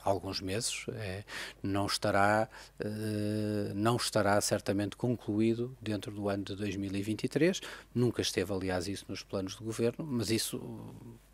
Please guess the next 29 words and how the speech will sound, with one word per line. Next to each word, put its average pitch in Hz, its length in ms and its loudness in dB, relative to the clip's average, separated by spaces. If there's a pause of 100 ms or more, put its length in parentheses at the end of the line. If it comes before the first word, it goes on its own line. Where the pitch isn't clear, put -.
(440)
se 117 340 4
recordar 113 760 10 (180)
e 107 60 -2
recuperar 110 580 4
a 107 40 4
história 107 420 6
dos 104 160 -2
processos - 400 2
passados 101 480 2
de 101 80 -6
privatização, 104 840 4
aqueles 139 340 8
que - 100 -2
foram 120 220 6
feitos - 340 4
de - 80 -2
forma 104 300 6
adequada, 107 520 8 (600)
eh, 104 240 0
irá 101 240 4
reparar 95 520 4
que, - 160 -2
eh, 101 460 -2
tiveram 87 460 0
também 90 400 -4 (360)
essa, 92 540 -2
essa, 95 720 0
essa 101 260 2
duração. 98 460 0